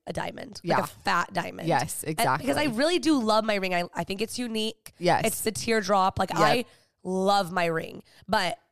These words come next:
Speaker 1: it's just that middle, that middle piece is so foggy. Like, and
Speaker 2: Yeah.
Speaker 1: there's no
Speaker 2: Nothing you can do.
Speaker 1: There's no cleaning it. Like, it's
Speaker 2: Yeah.
Speaker 1: really just, like, so foggy. So I would redo mine. I would get a new one too. Like,
Speaker 2: Yes, yes.
Speaker 1: I'm not saying I wouldn't,
Speaker 2: Yeah.
Speaker 1: but
Speaker 2: I know I did rose gold too, and I'm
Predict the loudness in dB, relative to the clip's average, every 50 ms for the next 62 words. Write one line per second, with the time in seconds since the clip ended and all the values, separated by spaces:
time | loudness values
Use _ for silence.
0 | _ _ _ _ -6 -4 -4 -4 -2 0 0 0 0 2 0 0 0 0 -2 -2
1 | 0 2 2 0 -2 _ -10 -8 -6 -6 -4 -2 0 0 0 0 -2 -4 -4 -4
2 | -6 -6 -8 -10 -10 -10 -8 -8 -4 -2 0 0 0 -2 -4 -4 -2 -2 -2 -4
3 | -6 -6 -2 0 0 0 0 0 -2 0 2 2 0 0 -2 -2 0 2 4 4
4 | 4 4 4 4 2 0 _ _ -10 -10 -8 -6 -6 -6 -6 -8 -8 -8 -8 -6
5 | -4 -4 -4 0 0 0 0 0 0 0 0 0 0 -2 -4 -4 -2 -2 -4 -4
6 | -6 -8 -10 -12 _ -8 -4 -4 -2 -2 -2 -4 -4 -2 0 2 2 2 2 0
7 | -4 -4 -4 -4 -2 -4 -4 -4 -6 -10 -6 -2 0 0 0 -2 -4 -6 -8 -8
8 | -10 -12 -12 -14 -14 -16 _ _ _ _ _ _ _ -12 -6 -4 -2 -2 -2 -4
9 | -8 _ _ _ _ _ _ _ -2 0 2 2 2 2 2 0 0 0 -2 -2
10 | 0 -2 -2 0 0 -2 0 0 0 -2 0 0 0 -2 -2 -2 -4 -6 -6 -8
11 | -8 -8 -4 -2 0 0 0 0 -4 -6 -6 -4 -4 -4 -4 -4 -6 -6 -2 0
12 | 0 0 0 -2 -2 0 2 2 2 2 2 2 0 0 2 0 0 0 0 -4
13 | -6 -2 0 4 6 6 8 8 6 6 4 2 4 4 2 2 0 -2 -4 -4
14 | -4 -2 -2 0 0 0 -2 -2 -2 -2 -2 -2 -2 -4